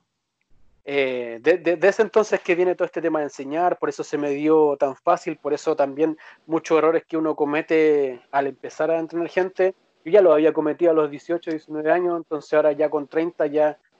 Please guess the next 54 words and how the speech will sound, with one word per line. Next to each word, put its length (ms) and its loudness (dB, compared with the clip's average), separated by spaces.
sé 600 2
qué 100 0
es 60 4
lo 120 2
que 100 2
tengo 180 -2
que 100 2
hacer, 380 0
cómo 220 -4
tengo 220 -2
que 80 0
hacerlo, 520 0
qué 120 -2
método 380 0
utilizar, 680 -2
eh, 280 -10
qué 120 0
cosa 260 2
adoptar 460 4
o 120 6
no, 180 2
porque 180 -2
en 40 -4
ese 140 -8
momento 380 -2
mi 80 -2
sensei, 500 0
que, 420 -2
que 80 -4
en 100 -6
paz 140 -4
descanse, 600 -2
eh, 220 -10
en 120 -8
ese 160 -8
momento 380 -2
mi 120 0
sensei, 800 0
si 480 -10
la 120 -2
primera 300 4
uno 180 2
no 60 2
lo 80 4
hacía, 280 2
la 140 0
segunda 320 -2
ya 80 0
sacaba 380 0
su 140 -12
palo 320 2
de, 300 0
de 100 0
bambú 360 -2